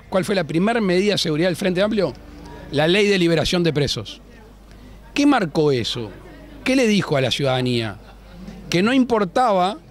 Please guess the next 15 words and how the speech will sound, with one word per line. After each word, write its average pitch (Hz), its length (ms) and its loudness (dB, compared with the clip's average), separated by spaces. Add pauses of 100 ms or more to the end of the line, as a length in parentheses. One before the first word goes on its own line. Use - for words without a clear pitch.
(1160)
si - 180 -2
la 165 120 2
persona 208 380 0
estaba 190 340 0
pronta 202 560 0
para 156 200 2
reinsertarse 160 800 0
en 175 60 0
la 151 100 0
sociedad 165 380 -2
o 156 60 0
no. 170 220 0 (720)
Se - 180 0
aplicaron 220 640 0
criterios 214 880 0